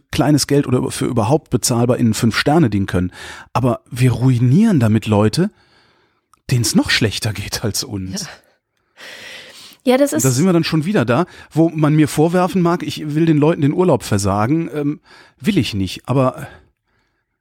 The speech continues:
Speaker 2: Denkt halt mal ein bisschen
Speaker 1: ist
Speaker 2: nach,
Speaker 1: das
Speaker 2: was eure, na, du
Speaker 1: genau,
Speaker 2: hattest ja
Speaker 1: ist das
Speaker 2: dieses schöne, diesen schönen Twitter-Thread. Das,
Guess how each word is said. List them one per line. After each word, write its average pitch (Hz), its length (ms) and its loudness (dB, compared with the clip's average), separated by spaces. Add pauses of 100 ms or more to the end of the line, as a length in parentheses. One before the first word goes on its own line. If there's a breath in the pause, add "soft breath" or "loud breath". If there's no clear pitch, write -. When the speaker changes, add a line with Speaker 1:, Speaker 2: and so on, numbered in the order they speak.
(180)
Speaker 2:
Denkt 240 200 0
halt 233 120 -6
mal 233 60 -2
ein 208 80 -2
bisschen 202 240 -4
Speaker 1:
ist 185 140 -2
Speaker 2:
nach, 170 100 -4
Speaker 1:
das 156 320 -2
Speaker 2:
was - 160 -2
eure, 220 420 2
na, 294 300 0
du 285 100 0
Speaker 1:
genau, 277 140 2
Speaker 2:
hattest 262 160 0
ja 285 100 2
Speaker 1:
ist 262 100 -2
das 247 120 -2
Speaker 2:
dieses 240 260 -2
schöne, 254 380 2
diesen 240 240 -2
schönen 240 240 0
Twitter-Thread. 202 680 -2 (460 loud breath)
Das, - 240 0